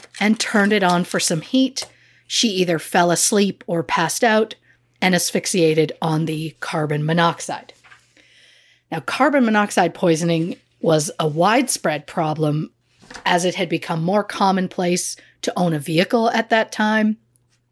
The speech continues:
Allegedly, around this time, there was a large media campaign warning people about leaving a car running in a closed garage. But this theory means that Thelma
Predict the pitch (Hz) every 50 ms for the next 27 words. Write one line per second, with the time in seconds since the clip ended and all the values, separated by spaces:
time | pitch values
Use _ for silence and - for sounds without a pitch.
0 | _ _ _ - - - - - - - - - 190 180 185 196 208 202 220 208
1 | 202 196 190 190 185 190 185 185 185 180 180 175 - - 196 185 180 185 180 165
2 | 160 156 170 156 156 165 170 170 170 165 165 - 160 156 156 165 160 180 196 208
3 | 208 - 226 214 220 220 220 214 226 233 240 240 247 247 - 156 151 160 165 165
4 | 175 190 220 262 269 277 269 - 294 302 302 311 311 320 339 - - 254 262 254
5 | 262 262 254 247 240 226 220 220 254 - 233 240 240 247 247 - - 220 214 214
6 | 214 208 202 202 214 233 247 254 226 190 170 - - - 180 165 170 165 - -
7 | 190 180 180 180 208 240 285 311 - - - _ _ - - - - - - -
8 | - - - - _ _ _ - _ _ - 226 220 - 330 330 - - - 240
9 | 202 185 180 156 147 170 - _ - 220 208 202 202 202 - - 208 196 - -
10 | - - 262 269 277 214 160 143 - -